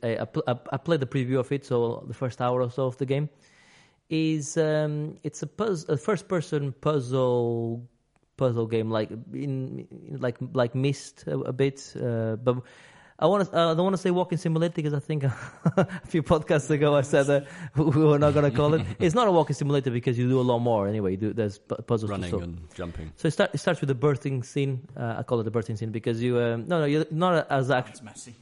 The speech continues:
Speaker 1: No, no, you, you see this, uh, sarcophagus like, like, um,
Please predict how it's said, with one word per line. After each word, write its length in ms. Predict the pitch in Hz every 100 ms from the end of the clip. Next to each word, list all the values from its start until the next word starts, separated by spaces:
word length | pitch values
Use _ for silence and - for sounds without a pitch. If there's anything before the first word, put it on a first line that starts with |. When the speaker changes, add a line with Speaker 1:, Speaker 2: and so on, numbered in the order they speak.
| -
Speaker 1:
No, 120 | 190 185
no, 240 | 160 131
you, 180 | 160 160
you 200 | 160 151
see 240 | 139 - 180
this, 380 | 160 - -
uh, 240 | 139 127 120
sarcophagus 720 | - 117 - 120 127 120 101
like, 440 | 110 104 95 - _ _ _ -
like, 200 | 98 95 _ -
um, 720 | 110 101 95 92 92 90 90